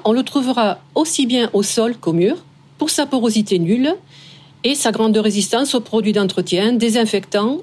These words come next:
ou anticalcaires. À noter que dans la gamme A P I, notre mortier époxydique Kerapoxy Design se décline en trente-deux coloris et qu'on peut également lui ajouter des paillettes, couleur or ou argent,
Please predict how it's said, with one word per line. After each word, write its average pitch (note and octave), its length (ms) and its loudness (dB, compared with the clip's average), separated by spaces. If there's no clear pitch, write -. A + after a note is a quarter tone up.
ou B3 100 0
anticalcaires. G#3 760 -2
À F#3 80 0
noter G#3 380 0
que C4+ 100 -2
dans G3+ 160 0
la F#3+ 140 2
gamme F#3 240 2
A F3+ 80 0
P F#3+ 100 -2
I, A3 300 2
notre G3+ 300 0
mortier A#3 340 0
époxydique A3 720 0
Kerapoxy G3+ 580 -2
Design F#3 500 2
se - 160 -2
décline B3+ 400 0
en F#3 140 2
trente-deux B3 500 0
coloris G3+ 520 0
et G#3+ 80 0
qu'on C#4+ 180 0
peut D#4+ 160 -2
également A#3 480 2
lui A3+ 160 2
ajouter G#3 340 0
des F3+ 140 2
paillettes, F#3+ 560 -2
couleur G#3 480 2
or G#3 360 -2
ou F3+ 140 2
argent, F3 380 0